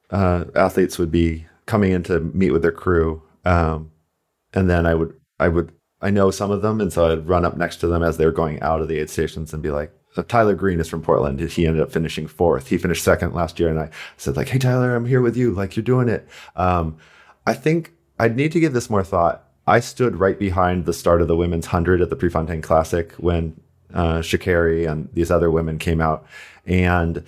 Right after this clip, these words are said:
Fred Kerley said after the U S, um, he said, like, "The hundred meters is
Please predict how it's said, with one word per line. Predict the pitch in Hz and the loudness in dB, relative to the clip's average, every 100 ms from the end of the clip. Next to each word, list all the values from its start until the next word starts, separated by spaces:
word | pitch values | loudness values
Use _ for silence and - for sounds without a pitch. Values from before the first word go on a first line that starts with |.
| - - - _ | -16 -20 -20 _
Fred | - 123 127 | 0 2 2
Kerley | 127 120 95 | 2 2 2
said | 87 87 | 0 0
after | 80 82 90 | 0 0 -2
the | 82 | 2
U | 82 82 | 4 4
S, | 80 - _ _ | 2 -10 _ _
um, | 92 85 85 80 78 - _ _ _ _ _ | 0 2 2 -2 -8 -16 _ _ _ _ _
he | 95 | -6
said, | 92 85 80 | 2 2 4
like, | 87 78 - | 0 -2 -2
"The | 87 | -2
hundred | 113 101 | 2 2
meters | 95 92 82 | 2 2 0
is | 87 78 | -4 -6